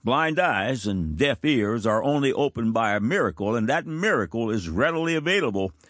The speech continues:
to those who call upon the name of Jesus Christ. No matter how hard they wrangle, they always end up here.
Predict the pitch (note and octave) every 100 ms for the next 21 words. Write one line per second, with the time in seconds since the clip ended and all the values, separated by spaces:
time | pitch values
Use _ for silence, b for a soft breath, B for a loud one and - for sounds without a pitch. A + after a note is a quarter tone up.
0 | b b A2+ A2+ A#2+ G2+ G#2+ - C3 G#2+
1 | F#2+ A2 G#2+ G2 F#2+ A#2 F2 E2+ D#2 C#2+
2 | F2+ D2 - - - D#2+ - - - _
3 | _ _ _ _ _ _ _ _ _ _
4 | - _ _ _ _ _ _ _ _ _
5 | _ _ - F3 E3 D3 C3+ B2 C3 A2
6 | B2 G#2 G2 F#2+ A2 F#2+ D2+ D2+ - _
7 | G2+ G#2 G2+ G2 F#2+ F#2 F#2 F2+ F2 -
8 | F2 -